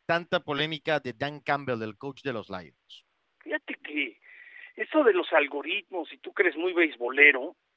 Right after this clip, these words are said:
Speaker 2: pues cuando piensas en una manera y tienes un plan de juego, eh, se la jugó porque era lo que él quería, ¿no? Es decir, la verdad, la verdad,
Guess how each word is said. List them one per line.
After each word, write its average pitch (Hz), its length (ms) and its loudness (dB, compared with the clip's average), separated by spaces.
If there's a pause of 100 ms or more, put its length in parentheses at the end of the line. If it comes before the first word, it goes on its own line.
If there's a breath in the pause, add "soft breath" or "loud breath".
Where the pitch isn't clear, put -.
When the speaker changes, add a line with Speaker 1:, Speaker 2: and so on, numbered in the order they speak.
(380)
Speaker 2:
pues - 160 -10
cuando 196 260 2
piensas 262 420 -6
en 214 120 -2
una 226 200 0
manera 180 400 -2
y 165 60 -2
tienes 208 320 -10
un 196 100 -20
plan 196 280 2
de 170 80 -4
juego, 175 600 -2 (880)
eh, 151 220 -10 (100)
se 180 80 8
la 180 140 8
jugó 190 480 2
porque - 260 -2
era 220 100 4
lo 196 140 0
que 208 140 -10
él 233 120 -8
quería, 185 400 -8 (240)
¿no? 175 160 -12
Es - 60 -20
decir, 165 240 0 (360 loud breath)
la 143 240 8
verdad, 175 300 8
la 165 160 -4
verdad, 151 480 2